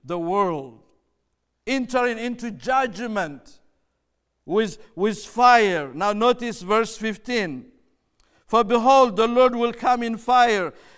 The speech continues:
and his chariots like the whirlwind, to render his anger in fury and his rebuke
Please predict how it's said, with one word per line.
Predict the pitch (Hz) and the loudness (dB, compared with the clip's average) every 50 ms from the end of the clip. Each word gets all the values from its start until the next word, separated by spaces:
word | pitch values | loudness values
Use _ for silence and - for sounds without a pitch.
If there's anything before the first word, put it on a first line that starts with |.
| _ _ | _ _
and | - 208 226 226 | -2 0 0 0
his | 226 233 233 - - - - _ | 0 -2 -4 -6 -10 -16 -20 _
chariots | - - 240 254 269 269 262 247 220 202 - - - - - - - _ - | -10 -6 -2 2 4 6 6 6 4 2 0 -4 -10 -16 -16 -20 -20 _ -2
like | 175 202 214 226 190 170 | 2 4 4 4 2 0
the | 190 220 196 - - - - | -2 -2 -2 -2 -6 -14 -10
whirlwind, | - 175 208 233 240 240 240 226 202 - - - 165 175 208 233 247 240 220 190 175 156 139 127 110 - _ _ _ _ _ _ _ _ _ _ _ _ _ _ _ _ _ _ _ _ _ _ _ _ _ _ _ _ _ _ _ _ _ | -2 2 4 4 6 6 4 4 0 -2 -6 -12 -6 -2 0 0 0 0 -2 -4 -6 -10 -12 -16 -18 -20 _ _ _ _ _ _ _ _ _ _ _ _ _ _ _ _ _ _ _ _ _ _ _ _ _ _ _ _ _ _ _ _ _
to | - - 214 | -12 -8 -6
render | 214 208 240 269 294 302 277 285 294 277 | -2 0 0 0 0 0 0 2 2 2
his | 269 262 254 233 233 | 0 -2 -4 -6 0
anger | 220 233 277 285 277 269 262 254 | 2 2 2 2 0 -2 -2 -2
in | 254 247 240 233 233 | -2 -2 -4 -6 -6
fury | - - 262 269 262 240 208 185 180 - | -8 -8 -6 -4 -2 -2 -2 -2 -4 -6
and | - 190 208 208 | -8 -8 -6 -6
his | 202 208 208 175 190 | -6 -6 -8 -6 -6
rebuke | 196 208 185 160 151 226 254 254 240 202 - - | -6 -6 -6 -8 -6 -6 -4 -4 -4 -4 -6 -12